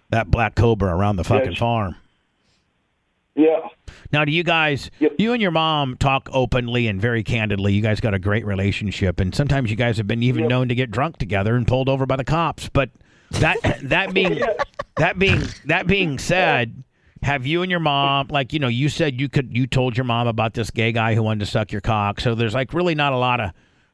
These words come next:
Speaker 1: secrets between you and your mother.
Speaker 2: We don't
Speaker 1: She
Speaker 2: hide anything.
Speaker 1: Right. Now,
Speaker 2: Yeah.
Speaker 1: has she, has she emphasized or spoke to you about how she'd like to, to fuck Ty J?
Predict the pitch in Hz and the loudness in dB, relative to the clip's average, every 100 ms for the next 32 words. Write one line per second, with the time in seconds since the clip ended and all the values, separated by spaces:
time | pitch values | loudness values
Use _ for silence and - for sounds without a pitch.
0 | - - - 160 147 113 - 104 104 127 | -14 -12 -4 -2 0 -2 -2 -2 0 0
1 | 110 110 107 98 98 98 - 233 240 233 | 2 2 2 0 2 2 0 0 2 4
2 | 208 185 160 156 143 - 113 101 73 - | 4 4 4 2 0 -4 -2 -2 -6 -12
3 | _ _ - 135 135 135 - 165 170 - | _ _ -4 0 0 0 -2 -2 -2 -2
4 | 139 135 - 160 165 156 147 160 165 151 | -2 -2 -2 0 0 0 -2 -2 -2 -2
5 | 156 160 - 135 - - 143 147 - 143 | 0 -2 0 -2 -2 0 0 -2 -4 -2
6 | 147 147 143 120 123 123 123 _ _ _ | 0 0 0 0 0 0 -2 _ _ _
7 | _ _ _ 120 127 - 139 135 120 123 | _ _ _ -2 -2 -2 0 0 0 0
8 | 117 113 110 117 - 127 - 117 127 127 | 2 0 0 0 0 -2 -2 -2 0 0
9 | 139 139 | -2 -4